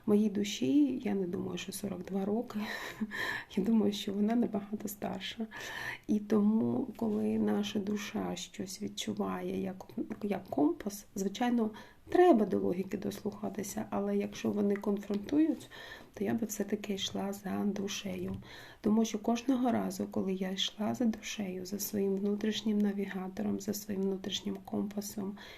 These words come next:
і це навіть проти, е, було, е, у протиріччі з логікою, все в кінцевому результатові виходило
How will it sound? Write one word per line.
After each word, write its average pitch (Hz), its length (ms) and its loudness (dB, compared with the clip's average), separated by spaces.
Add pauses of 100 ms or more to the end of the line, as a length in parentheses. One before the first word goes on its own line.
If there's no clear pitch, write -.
(160)
і 208 80 2
це 208 220 4
навіть 190 500 0
проти, 220 500 0
е, 220 120 2 (100)
було, 202 560 0 (420)
е, 226 300 2
у 220 100 0
протиріччі 196 720 2
з 190 80 -6
логікою, 220 680 0 (220)
все 202 640 -4 (160)
в - 100 -12
кінцевому 233 840 0 (340)
результатові 202 880 -2
виходило 208 720 0